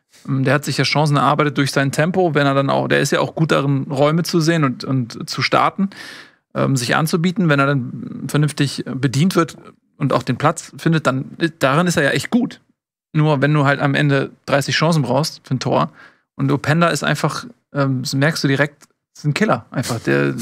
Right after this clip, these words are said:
macht, ja, also ist meiner Meinung nach, der braucht viel weniger Chancen, der kommt, bei dem hast du das Gefühl, okay, das klingelt auch gleich mal so. Und bei Werner habe ich immer das Gefühl, wenn der allein aufs Tor läuft, dann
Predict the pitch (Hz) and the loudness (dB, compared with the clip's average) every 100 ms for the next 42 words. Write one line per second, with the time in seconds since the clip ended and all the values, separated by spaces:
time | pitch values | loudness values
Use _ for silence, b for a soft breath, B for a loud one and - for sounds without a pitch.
0 | - 127 151 - 156 180 - 143 139 170 | -6 -2 -2 -2 -2 0 2 0 0 2
1 | 180 165 - 156 - 185 170 170 156 147 | 2 2 2 0 0 0 2 2 2 0
2 | - 165 170 143 - 151 143 B B B | 0 0 2 0 0 -2 -4 B B B
3 | B B _ _ _ _ _ _ _ - | B B _ _ _ _ _ _ _ -2
4 | 156 175 190 185 175 165 175 165 175 160 | 2 4 2 0 -2 0 2 2 2 0
5 | - 175 170 139 - 135 120 123 131 135 | 0 2 2 0 0 0 2 0 0 -2
6 | 139 151 151 165 196 180 160 180 165 165 | 0 2 2 2 2 2 2 2 2 2
7 | 156 170 170 180 160 - 185 175 170 - | 2 4 4 2 0 2 4 4 2 0
8 | 160 151 147 | 0 0 -4